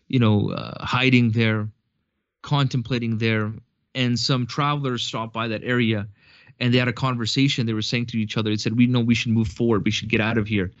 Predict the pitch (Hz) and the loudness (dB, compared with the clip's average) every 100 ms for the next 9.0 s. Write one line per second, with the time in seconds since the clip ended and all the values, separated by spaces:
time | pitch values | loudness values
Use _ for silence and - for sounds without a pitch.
0 | - - - - 113 107 104 104 101 98 | -20 -20 -18 -4 2 4 4 4 4 2
1 | 95 92 87 92 113 104 104 107 123 107 | 2 0 -2 -4 0 2 2 2 2 2
2 | 95 - 98 95 92 50 50 - - - | 0 -6 -4 -2 0 -2 -6 -8 -12 -10
3 | - 120 110 110 131 147 170 143 139 139 | 2 8 8 8 6 6 6 4 2 4
4 | 147 147 151 151 180 156 143 - - 156 | 4 6 4 4 4 4 2 2 0 2
5 | 127 127 90 98 104 - - 117 113 98 | 2 0 0 -4 -10 -6 -4 -2 -2 -2
6 | - - - - 131 - 139 135 147 151 | -4 -14 -20 -6 -4 2 6 6 6 4
7 | 143 143 135 139 143 123 127 123 117 113 | 2 2 4 6 4 4 4 4 2 2
8 | 110 110 - 107 101 107 117 113 107 | 2 0 -2 -4 -4 -2 0 0 -2